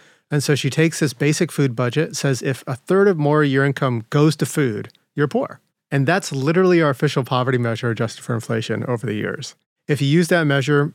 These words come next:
family of four falls below about twenty-nine thousand dollars today. They're poor. There's thirty-eight million Americans under the line.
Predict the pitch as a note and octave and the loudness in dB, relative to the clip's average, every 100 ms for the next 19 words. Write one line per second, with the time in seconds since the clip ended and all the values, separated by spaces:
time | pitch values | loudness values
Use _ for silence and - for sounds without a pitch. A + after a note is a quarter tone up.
0 | _ D3 D3+ D#3+ D3 - C3+ C#3 C#3 D3 | _ 0 2 2 0 0 0 2 0 0
1 | C3+ A#2 C3 C3 B2 B2 B2+ _ - D3 | -2 0 0 0 0 -2 -4 _ -6 -2
2 | D3 C#3+ C#3 C3+ C3 C3+ C#3 B2+ B2 B2 | 0 0 -2 -2 -2 0 -2 -2 -2 -2
3 | B2 B2 - B2 A#2 C3+ - _ _ - | -2 -4 -4 -4 -4 -6 -10 _ _ -8
4 | A#2 - A#2+ - - - B2+ - _ E3+ | -6 -6 -8 -10 -12 -6 -6 -6 _ 2
5 | D3+ C#3+ D3+ C3 B2+ B2 A2+ A#2 - A#2 | 2 0 0 -2 -2 -2 -4 -6 -6 -8
6 | A2 B2 A2 A2 G#2+ A2+ - | -6 -8 -8 -8 -10 -10 -12